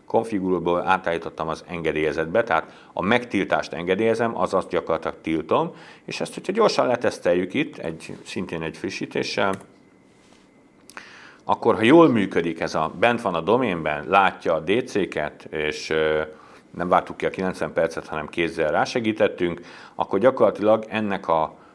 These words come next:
a registry beállításnak, mert ez valójában a registry tetoválásáról szól, ennek le kellett térnie ide, és ha ez így van, akkor ha reggelit elindítom, hopp, akkor még nem ért le ide, vagy nem jó helyen állítottam. A kliens kettőn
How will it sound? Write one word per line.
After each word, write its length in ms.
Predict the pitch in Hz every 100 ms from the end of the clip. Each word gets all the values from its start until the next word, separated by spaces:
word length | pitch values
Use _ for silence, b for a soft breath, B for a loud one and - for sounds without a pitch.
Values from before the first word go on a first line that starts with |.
| B
a 440 | - 78 76 - 82
registry 500 | 120 120 107 - 85
beállításnak, 640 | 87 85 80 82 - -
mert 120 | 80
ez 60 | 80
valójában 480 | 98 87 78 76 78
a 60 |
registry 380 | 82 82 76 76
tetoválásáról 880 | 73 78 76 76 73 76 71 71 67
szól, 380 | - 107 123 B B
ennek 220 | - 95 90
le 160 | 117
kellett 340 | - 87 85 -
térnie 400 | 87 80 76 80
ide, 280 | 123 131
és 160 | 117 -
ha 60 | 90
ez 120 | 76
így 240 | 92 101
van, 220 | 131 139
akkor 280 | - - 92
ha 100 | 85
reggelit 400 | 92 120 87 80
elindítom, 640 | 82 113 127 113 107 101 98 -
hopp, 280 | 120 156 - -
akkor 320 | 95 - 90
még 140 | 87
nem 140 | 80 80
ért 160 | 76
le 100 | 73
ide, 260 | 82 117 113
vagy 160 | - 87
nem 140 | 85
jó 100 | 82
helyen 180 | 80 80
állítottam. 600 | 78 82 107 - 135 151 147 B B B B
A 80 |
kliens 460 | - 113 98 92 -
kettőn 880 | 101 87 - - - 90 87 85